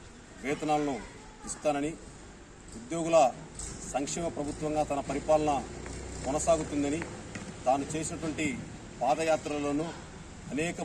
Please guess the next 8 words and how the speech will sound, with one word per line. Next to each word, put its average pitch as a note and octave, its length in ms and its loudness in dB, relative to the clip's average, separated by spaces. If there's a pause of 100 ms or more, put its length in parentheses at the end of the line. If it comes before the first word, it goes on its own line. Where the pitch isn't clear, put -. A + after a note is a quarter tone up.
బహిరంగ D#3+ 300 0 (100)
సభల్లోనూ D3 460 2 (760)
ఉద్యోగ E3 260 -4 (140)
ఉపాధ్యాయులకు D3 680 4 (680)
అనేక E3+ 260 -2 (140)
సందర్భాల్లో D3+ 600 2 (720)
హామీలు E3 400 2
ఇవ్వడంతో, D#3 420 0